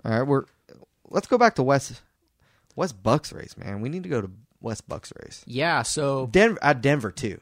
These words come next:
Speaker 2: Be-,
Speaker 1: Denver's one of the coolest.
Speaker 2: Beely ran five eighty something in Denver, which I thought was stupid good, 'cause he hasn't been running that good all year at sea level. Then he goes there after struggling, runs, like,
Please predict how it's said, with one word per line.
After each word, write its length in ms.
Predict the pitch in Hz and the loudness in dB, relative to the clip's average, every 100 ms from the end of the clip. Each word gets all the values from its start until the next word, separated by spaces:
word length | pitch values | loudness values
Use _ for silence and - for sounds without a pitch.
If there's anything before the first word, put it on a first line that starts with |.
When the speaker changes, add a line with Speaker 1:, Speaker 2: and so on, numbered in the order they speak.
| - | 2
Speaker 2:
Be-, 80 | 151 | 4
Speaker 1:
Denver's 320 | 180 190 120 | 6 4 2
one 140 | 131 | -2
of 60 | 98 | -2
the 60 | |
coolest. 340 | - 117 104 - | -6 -8 -8 -4
Speaker 2:
Beely 440 | 180 233 226 214 | -2 -2 -4 -6
ran 440 | 165 151 147 131 117 | -6 -6 -6 -8 -10
five 640 | - 165 160 156 143 123 113 _ - | -10 -6 -2 -2 -4 -8 -12 _ -10
eighty 360 | 139 135 120 | -8 -8 -10
something 540 | 113 - 120 - 110 107 | -12 -12 -12 -12 -14 -12
in 180 | 104 104 | -12 -10
Denver, 460 | 123 117 107 107 - _ _ _ _ _ | -10 -10 -12 -16 -20 _ _ _ _ _
which 220 | 120 - | -14 -10
I 80 | 123 | -8
thought 320 | 123 120 - | -6 -8 -12
was 160 | 135 123 _ _ _ - | -18 -18 _ _ _ -12
stupid 680 | - - - 143 123 107 101 | -8 -6 -6 -6 -6 -8 -12
good, 380 | 107 104 123 127 _ | -12 -12 -14 -20 _
'cause 120 | 117 | -8
he 100 | 127 | -4
hasn't 260 | 147 143 131 | -4 -4 -6
been 120 | 127 | -6
running 260 | 131 131 123 | -6 -6 -6
that 260 | 131 131 | -8 -8
good 320 | 117 113 113 | -10 -10 -10
all 260 | 113 117 120 | -10 -8 -8
year 400 | 117 127 123 120 | -8 -8 -6 -8
at 140 | 117 - | -10 -10
sea 260 | - 160 | -10 -8
level. 380 | 123 107 98 107 _ _ _ _ | -8 -10 -16 -20 _ _ _ _
Then 100 | 127 | -8
he 80 | 135 | -6
goes 280 | 135 135 117 | -6 -6 -6
there 240 | 123 131 | -6 -4
after 200 | 120 113 | -6 -8
struggling, 540 | - - 131 117 113 113 | -14 -8 -8 -8 -10 -10
runs, 220 | 120 117 | -12 -12
like, 160 | 104 | -14